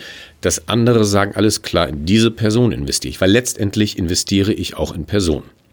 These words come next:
Das ist die erste Story dabei. Und bei mir gab es in dem Bereich einen ganz großen Wechsel in der Zeit. Ich war bis Anfang zweitausend Künstler.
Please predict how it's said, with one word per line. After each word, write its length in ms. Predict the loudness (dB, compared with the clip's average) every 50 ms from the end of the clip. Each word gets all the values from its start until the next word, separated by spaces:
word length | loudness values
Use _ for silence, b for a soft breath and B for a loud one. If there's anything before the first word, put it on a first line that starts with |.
| _ _ _ _ _ _ _ _ _ -20 -20 _ _ _ _ _ _ _ _ _ _ _ _ _ -4
Das 160 | -2 -2 -2
ist 140 | -4 -4 -2
die 80 | 0
erste 300 | 0 0 0 0 -2 -4
Story 360 | -4 -2 -2 -2 0 0 0
dabei. 420 | 0 0 0 -2 -2 -2 -2 -4 -6 _ _ B B B B B B B B B B B _
Und 420 | 0 2 4 4 2 0 -4 -6 -2
bei 140 | 0 2
mir 220 | 4 4 4 4 4
gab 300 | 2 2 2 2 0 -2
es 120 | -2 -2 -2
in 200 | -2 -4 -2 0
dem 180 | 0 0 2
Bereich 720 | 2 0 2 2 2 4 4 2 0 0 -4 -8 -10 -6 -2
einen 240 | 0 0 2 2
ganz 260 | 2 0 0 0 -4 -6
großen 640 | -4 -2 -2 -2 0 0 0 2 0 0 -2 -6 -8
Wechsel 480 | -4 -2 -2 -2 -2 -2 -4 -2 -2 -2
in 160 | -2 -2 -2
der 160 | -4 -4 -4
Zeit. 380 | -4 -4 -4 -2 -4 -4 -6 -10 -12 _ _ _ -10 -6
Ich 120 | -4 0 2
war 140 | 2 2
bis 160 | 2 0 -2 -2
Anfang 440 | -2 -2 -2 0 0 -2 -2 -2 -6
zweitausend 920 | -6 -2 0 0 0 0 0 0 2 4 4 4 2 2 -2 -4 -4 -4
Künstler. 580 | -2 0 0 0 0 -4 -6 -6 -8 -8 -10